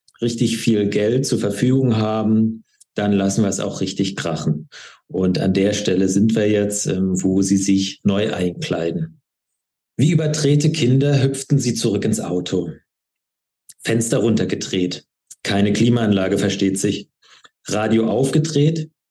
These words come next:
schnell umgedreht, dabei sämtliche Verkehrsregeln missachtet. Und ab zum nächsten Zwischenstopp,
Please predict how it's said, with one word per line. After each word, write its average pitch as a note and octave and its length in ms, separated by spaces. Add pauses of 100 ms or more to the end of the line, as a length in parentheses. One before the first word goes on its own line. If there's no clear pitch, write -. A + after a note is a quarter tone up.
(120)
schnell G2 300
umgedreht, C#3 760 (420)
dabei D#3 380
sämtliche A#2 540
Verkehrsregeln G2 840
missachtet. - 720 (340)
Und G2 260
ab B2+ 200
zum B2 200
nächsten G2+ 400
Zwischenstopp, A2 800